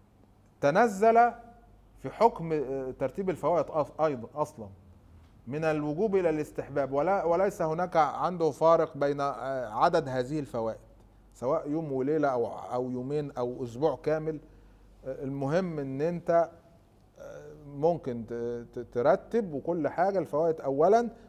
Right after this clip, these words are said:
لكن على سبيل الاستحباب. أما ال-، المناط عند، آه، مالك مناط آخر، وأبي حنيفة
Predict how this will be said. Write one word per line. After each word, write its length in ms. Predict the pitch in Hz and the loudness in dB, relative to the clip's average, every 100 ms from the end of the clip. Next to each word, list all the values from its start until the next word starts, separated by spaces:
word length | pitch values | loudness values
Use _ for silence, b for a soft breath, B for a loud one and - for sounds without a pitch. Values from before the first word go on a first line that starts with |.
| B | B
لكن 280 | 151 185 175 | -2 0 0
على 180 | 139 135 | 2 0
سبيل 340 | 131 143 190 | -2 -4 -4
الاستحباب. 580 | 160 - - - 92 80 - _ _ _ _ _ B B B B - | -4 -8 -14 -14 -16 -16 -20 _ _ _ _ _ B B B B 4
أما 480 | 233 240 233 214 180 | 4 6 6 6 4
ال-، 200 | 175 165 | 0 -2
المناط 580 | 156 160 180 262 247 | 0 4 6 6 4
عند، 320 | 156 165 160 151 | -4 -6 0 2
آه، 540 | 151 147 131 131 135 | 4 2 0 -2 -2
مالك 680 | 123 147 147 135 147 - - _ _ _ _ - | -4 0 0 0 -6 -12 -20 _ _ _ _ -8
مناط 320 | 139 190 - | -2 -2 0
آخر، 420 | 185 160 - 90 - | 2 2 0 -16 -14
وأبي 300 | 120 127 139 | -8 -6 -6
حنيفة 500 | 131 139 151 131 143 | -6 -4 -4 -4 -6